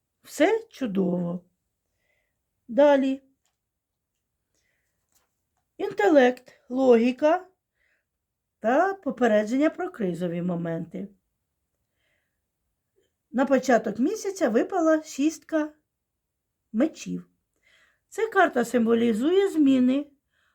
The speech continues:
рух в майбутнє і втрати чогось з минулого. Звичайно, ви,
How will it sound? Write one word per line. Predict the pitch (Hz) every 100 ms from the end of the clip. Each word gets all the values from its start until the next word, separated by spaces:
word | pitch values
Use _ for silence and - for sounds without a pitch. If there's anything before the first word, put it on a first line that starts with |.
| -
рух | 214 330 - - _
в |
майбутнє | 247 330 381 226 220 - 226 240 247 _ _ _ _ _ _ -
і | 285
втрати | 233 - 254 285 330 415 427 427
чогось | - 254 226 277 381 381 _ _ _ _ _ _ -
з | 190
минулого. | 294 339 226 196 190 185 185 214 - _ _ _ _ _ _ _ _ _
Звичайно, | 247 226 339 349 392 415 311 233
ви, | 240 220 202